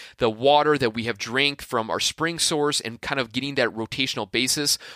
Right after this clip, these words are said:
almost like a water wheel. Water goes in, it kind of rotates down and it gets kicked out. The more that water wheel is spinning, the better your body's gonna function. And then lastly,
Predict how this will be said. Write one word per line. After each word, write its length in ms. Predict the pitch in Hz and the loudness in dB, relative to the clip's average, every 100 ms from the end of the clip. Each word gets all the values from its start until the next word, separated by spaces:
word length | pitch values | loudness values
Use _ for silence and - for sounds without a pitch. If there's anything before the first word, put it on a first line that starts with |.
| - | -6
almost 240 | 131 139 | -4 0
like 100 | 131 | 0
a 60 | 113 | 0
water 320 | 101 120 131 | 2 2 2
wheel. 280 | 127 139 135 | 2 2 2
Water 280 | 110 110 110 | -2 -6 -6
goes 280 | 107 107 | -6 -4
in, 300 | 156 160 160 151 - - | 2 2 2 -2 -12 -10
it 60 | |
kind 180 | - 123 | -6 -4
of 80 | 110 | -2
rotates 400 | 123 - 127 - | -2 -2 -4 0
down 320 | 131 135 131 | 2 2 0
and 100 | 107 | -4
it 40 | |
gets 200 | 104 120 | -6 -6
kicked 260 | - 120 - | -4 -4 -2
out. 280 | 120 123 143 - - | 0 0 -2 -10 -8
The 80 | 127 | -6
more 460 | 120 123 131 147 175 | -6 -4 0 2 4
that 160 | 147 | 2
water 220 | 123 127 | 4 2
wheel 220 | 131 131 117 | 2 0 0
is 80 | |
spinning, 400 | - - 135 165 | -2 -2 -4 -4
the 100 | 190 | -6
better 320 | 123 110 117 127 | -8 -2 0 0
your 180 | 120 | -6
body's 300 | 113 113 113 | -2 0 0
gonna 200 | 113 117 | -4 -8
function. 540 | 104 120 123 160 208 254 - - - - | -2 0 2 0 -2 -4 -16 -14 -6 0
And 140 | 147 | 2
then 160 | 151 151 | 2 4
lastly, 640 | 147 160 - 170 147 143 | 4 4 2 0 -2 -2